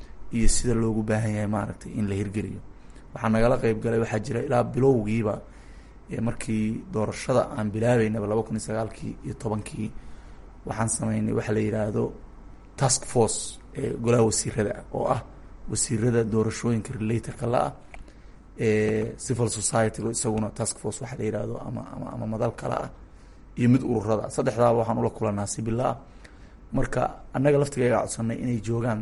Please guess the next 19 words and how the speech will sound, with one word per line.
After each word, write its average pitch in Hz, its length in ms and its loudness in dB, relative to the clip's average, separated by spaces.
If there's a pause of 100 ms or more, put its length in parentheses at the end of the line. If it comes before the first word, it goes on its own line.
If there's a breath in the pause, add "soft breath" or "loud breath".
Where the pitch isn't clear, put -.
(140)
wasiirada 113 420 0
nala 107 180 2
shaqeeya 117 460 -4 (600 loud breath)
si - 160 -6
shaqada 120 320 2
loo 117 140 0
dardargeliyo. - 440 -8
Waxaan 123 240 -2
ka 151 100 2
wada 123 200 6
hadalay 113 300 0
marka, 120 360 -4 (760 loud breath)
ee, 107 580 2 (280)
in 151 340 6 (960)
hay'ad 123 340 2
walba 113 320 2
waxa 120 220 0
kaga 113 240 -2 (120)
aadan 107 280 0